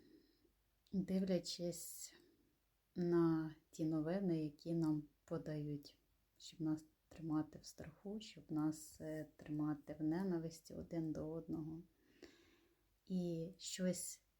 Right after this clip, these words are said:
хороше, звісно, ніколи нам не скажуть по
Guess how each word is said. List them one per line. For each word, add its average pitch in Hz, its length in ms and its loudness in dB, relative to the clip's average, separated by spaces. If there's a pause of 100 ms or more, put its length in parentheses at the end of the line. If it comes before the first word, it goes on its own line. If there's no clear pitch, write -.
(480)
хороше, 175 960 0 (1000)
звісно, 202 500 -4
ніколи 160 500 0
нам 156 360 2 (1500)
не 170 200 2
скажуть 165 640 -8
по 156 440 -6